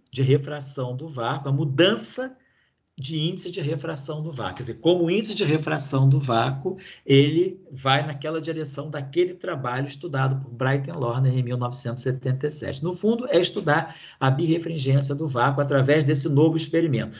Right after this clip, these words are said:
O que esse trabalho marca, de novo, é um, é uma ou-, é um outro experimento, é uma outra forma de estudar o espalhamento, a deflexão da luz pela luz, que no fundo é o espalhamento luz-luz que foi estudado aqui, é o espalhamento de Del Broglie.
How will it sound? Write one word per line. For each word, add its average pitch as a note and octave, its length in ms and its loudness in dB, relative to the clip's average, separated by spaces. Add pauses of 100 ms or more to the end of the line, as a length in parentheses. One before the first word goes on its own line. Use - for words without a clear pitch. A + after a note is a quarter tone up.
(180)
O - 100 4
que C3+ 80 4
esse G#3+ 140 4
trabalho D#3 400 0
marca, C3 360 0
de A2 120 -6
novo, C#3 500 -4
é C3+ 100 2
um, C3 320 0
é C#3+ 80 2
uma C3 220 4
ou-, E3 260 4
é D#3+ 60 2
um C#3 160 6
outro F#3 340 4
experimento, C#3 720 -4
é A#2+ 60 -2
uma A2+ 140 -4
outra D3+ 300 2
forma B2 520 -4 (260)
de A#2 80 -4
estudar A2+ 380 -4
o A2+ 40 -2
espalhamento, A2+ 1000 -4 (260)
a - 60 -4
deflexão B2 640 0
da D3 120 2
luz C#3 280 6
pela F#3+ 240 4
luz, A3 220 0
que A#3+ 80 -8
no B3+ 80 -6
fundo A#3 240 -4
é - 20 2
o - 20 2
espalhamento F3 600 0
luz-luz D#3+ 520 2
que - 120 -2
foi A2 220 0
estudado G2 580 -4
aqui, C3 180 0
é - 20 -8
o C3+ 140 -4
espalhamento B2+ 640 4
de G#2+ 140 -2
Del C3 240 6
Broglie. F2 260 -4